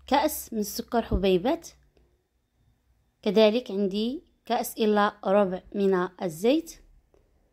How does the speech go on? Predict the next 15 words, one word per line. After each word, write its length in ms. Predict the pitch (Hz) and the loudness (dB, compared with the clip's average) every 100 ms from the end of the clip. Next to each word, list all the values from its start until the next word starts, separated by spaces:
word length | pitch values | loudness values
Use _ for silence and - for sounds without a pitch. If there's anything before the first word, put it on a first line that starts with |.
| _ _ _ _ _ _ _ _ _ | _ _ _ _ _ _ _ _ _
غادي 140 | 202 240 | 0 2
نخلط 380 | - 233 220 220 | 4 2 2 0
هاد 100 | 208 | 0
المكونات 680 | 208 214 196 208 196 196 | 0 0 0 0 0 -2
أنا 160 | 220 208 | -4 -4
في 80 | 202 | -4
الخلاط 440 | 185 196 190 190 | -6 -2 -2 -2
الكهربائي، 720 | 190 190 185 170 175 - 277 339 | -6 -4 -2 -2 -2 0 2 4
ممكن 460 | 285 285 262 240 | 4 2 0 -4
تخلطوا 520 | - 202 190 202 220 262 - - _ 208 | -4 -4 -4 -2 -4 -4 -18 -20 _ 0
غير 120 | 277 | 2
بالخلاط 580 | 254 233 220 196 214 208 | 2 -2 -2 0 0 0
اليدوي 420 | 190 180 185 220 | -2 0 0 0
وتخلطوا 440 | 247 226 190 202 | -2 -4 -4 -2
مزيان. 440 | 196 190 240 285 | -4 -4 0 0